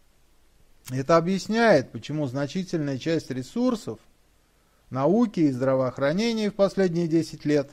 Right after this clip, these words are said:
была направлена на исследования в области генетики. Однако при таком повышенном внимании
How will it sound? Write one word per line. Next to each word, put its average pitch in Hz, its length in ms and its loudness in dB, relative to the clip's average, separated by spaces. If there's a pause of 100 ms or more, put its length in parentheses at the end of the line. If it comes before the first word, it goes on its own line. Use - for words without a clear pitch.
(600)
была 160 280 6
направлена 196 880 4 (120)
на 143 220 -4
исследования 196 720 4
в 147 120 2
области 165 480 0
генетики. 139 720 -2 (1120)
Однако 160 720 0 (240)
при 233 220 0
таком 220 500 6
повышенном 175 680 4
внимании 165 880 -2